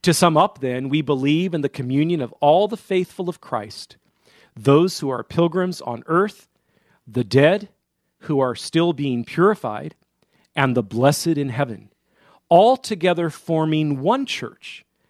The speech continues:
And we believe that in this communion,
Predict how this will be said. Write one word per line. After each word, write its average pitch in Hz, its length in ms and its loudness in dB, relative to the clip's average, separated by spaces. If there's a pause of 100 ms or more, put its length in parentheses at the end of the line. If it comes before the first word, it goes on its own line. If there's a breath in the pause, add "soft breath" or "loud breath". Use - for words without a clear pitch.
(160)
And 131 200 -2
we 139 120 2
believe 139 580 0
that 135 140 -4
in 131 200 -4
this 120 200 -4
communion, 196 800 -2